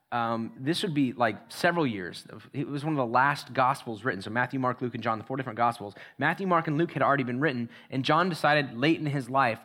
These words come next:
"I also need to contribute my side of the story of what I saw in the person and the teaching of Jesus." So he writes the Gospel of John, which is in the New Testament, which is in the Bible that you have on your bookshelf at home. Um, and in his, sorry, that was just a slight, gah! See what I did there?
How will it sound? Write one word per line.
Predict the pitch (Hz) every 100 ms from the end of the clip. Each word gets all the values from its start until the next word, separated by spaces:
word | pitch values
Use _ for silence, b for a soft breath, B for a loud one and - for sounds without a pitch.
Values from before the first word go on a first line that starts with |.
| - -
"I | 139 160
also | 147 151 135
need | 117 120
to | 117
contribute | - 117 - 127 117 107
my | 120 135
side | 139 123 117
of |
the | 113
story | - 107 110
of | 104 110
what | 127 143
I | 135 139
saw | - 117 117
in |
the | 104
person | - 120 -
and | 110
the | 101
teaching | 104 104
of | 104
Jesus." | 120 160 107 92 - B B
So | 135
he | 135
writes | 185 127 123 -
the | 123
Gospel | 107 127 135 - - 143 120
of | 113
John, | 104 117 117
which | 110 -
is | - 104
in | 117
the | 135
New | 139
Testament, | 127 107 - 98
which | 98
is | 104
in | 117
the |
Bible | 107 107 104
that | 101
you | 107
have | 107 104 - B B
on | -
your | 110
bookshelf | 104 113 117 107
at | 87
home. | 165 117 - B B B B B -
Um, | 165 139 - -
and | 160
in | 170 208
his, | 196 185 170 - -
sorry, | - 139 123 120 131 -
that | -
was | 120
just | 139 -
a |
slight, | 123 - 147 147 -
gah! | - 269 214 180 139 113
See | 107 180
what | 165
I |
did | 160
there? | 170 160